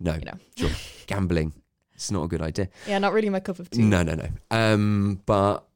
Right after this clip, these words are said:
Speaker 1: there, and normally I would have looked over this news 'cause I'm not into it and it's, it's not that interesting to me. But Netflix recently reported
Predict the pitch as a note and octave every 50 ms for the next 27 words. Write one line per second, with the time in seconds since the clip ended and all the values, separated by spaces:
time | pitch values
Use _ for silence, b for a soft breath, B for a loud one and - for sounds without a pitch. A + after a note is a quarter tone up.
0 | _ _ _ _ _ _ _ _ _ _ _ _ F#2 G#2+ A2 A#2+ A2+ A2+ A2 A2
1 | G#2+ G#2+ G#2+ A2 G#2+ G#2 F2 A#2+ B2 B2+ C#3 D3 C#3 B2+ A#2 G#2+ G2+ G2+ F#2+ F2+
2 | E2+ D2 - - - - F#2+ F#2+ F#2+ F2 F2 F2+ F2+ - - G2 F#2+ F#2 F2 D#2+
3 | D#2 - - D#2 D#2 D2 - - - F2 E2 D#2 - - - - - _ _ _
4 | _ _ _ _ _ _ _ _ - E2 E2+ D#2+ F2+ G2+ A#2 B2 A#2 - C2 -
5 | - _ - - D#2+ D#2+ D#2+ D2+ - - - - E2 D#2 - - F2+ D#2+ - E2+
6 | E2 F#2+ G2 F#2 F2+ E2 - - D#2+ D#2 - E2+ E2 E2 D#2 - F#2 - - B
7 | B B B - E2+ E2 G2 C#3 G3+ - - - F2+ F2 C#3+ F#3+ - - - -
8 | - D2+ F2 A2+ F3 - - A3+ A3 - B2+ A#2+ G2+ F#2+ G#2+ - - F#2 F#2 F#2
9 | F2+ F2+ F2+ - _ - - F3 E3+ - - D#2+ F2 A2+ -